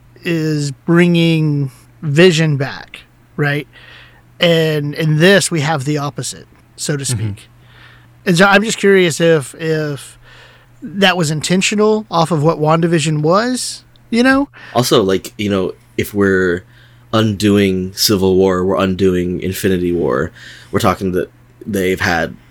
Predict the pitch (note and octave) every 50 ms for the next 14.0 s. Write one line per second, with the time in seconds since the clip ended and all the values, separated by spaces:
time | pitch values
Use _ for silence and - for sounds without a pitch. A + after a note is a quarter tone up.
0 | - - - _ - B2 A2 G2 G2+ G2+ - - - - C#3+ A2+ F#2+ F#2+ - -
1 | F#2+ F2+ E2+ - F#2+ F2 E2 E2 F2+ - - - _ - _ _ _ - G2+ F#2
2 | F2 - - - G#2 G2 F#2+ F#2 F#2 E2+ - - A3 C4 - - F3+ E3+ F3+ G#3
3 | B3+ F#3 C3+ A#2 A2 F#3 D#3 A#2+ G#2 - - - - - F3 G3 G3+ D#3 D3+ D#3
4 | D3 C#3+ B2+ A2+ G#2 A#2+ B2+ B2+ C3 B2 A#2 G#2 A2 A#2+ A2 G#3+ G#3+ A#3 A#3+ A3+
5 | - A3+ A#3 C4+ - _ - - - _ - - C4+ C#4+ - - B3+ D4 C4 -
6 | - C4 B3 A#3 G#3+ F#3 E3 D#3 - _ _ _ _ - - - - - E3+ F3+
7 | F3 E3 D#3 - - - D#3 D#3+ - - F3+ E3+ E3 D#3+ D#3+ E3 D#3+ D3+ D3 D3
8 | C#3 B2+ - - - - F#3 E3 D#3 D3 C3 B2+ B2+ B2+ - - - B2+ D3+ F3+
9 | G3 G3 - - - - - - - - - - - - - - - - A#2+ B2
10 | A#2+ - - - - - - - A2+ A#2+ A#2 G#2 A2+ A2+ G#2+ G#2 F2+ D#2 C#2+ F#2
11 | G2+ G2 A2 A2 G#2+ G2+ G2 F#2+ - - G2 G2 G2 F#2 F2 D#2 - - - E2+
12 | - F#2 F2+ E2 D#2 C#2 C2 B1 A1+ F#2 F#2 F#2 - - - - - F#2 C#2+ B1
13 | A#1 - F#2+ - - G2+ G2 F#2 F2+ - A#1 D#2+ F2 F#2+ G2+ F2+ - C2 C2 D#2+